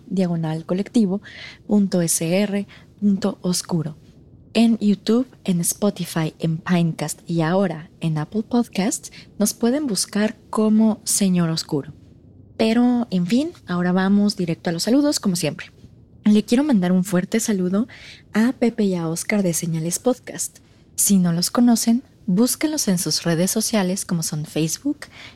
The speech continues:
Instagram, YouTube y Spotify. También le quiero mandar un fuerte saludo a Antonio de Relatos y Horror, ya que siempre está ahí apoyándonos en nuestras redes sociales. También, como siempre,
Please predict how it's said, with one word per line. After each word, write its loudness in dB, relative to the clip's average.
Instagram, 0
YouTube 0
y 2
Spotify. -4
También 2
le -2
quiero 0
mandar -2
un -4
fuerte -4
saludo 0
a 0
Antonio 2
de 0
Relatos -8
y 0
Horror, 0
ya -2
que -6
siempre -2
está -2
ahí -2
apoyándonos -6
en 0
nuestras -4
redes -2
sociales. -8
También, 2
como 2
siempre, 0